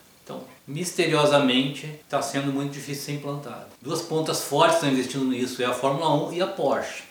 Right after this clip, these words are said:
Então vamos torcer pra que isso ande, porque este sim vai melhorar muito ecologicamente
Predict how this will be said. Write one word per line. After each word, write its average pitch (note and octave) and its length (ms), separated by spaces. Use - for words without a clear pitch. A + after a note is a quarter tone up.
Então A#2 140
vamos B2 240
torcer D3+ 340
pra D#3 140
que D#3 140
isso D#3+ 220
ande, D3+ 240
porque C#3+ 300
este C#3+ 320
sim D3+ 380
vai B2 180
melhorar C3+ 400
muito C#3+ 460
ecologicamente C3+ 920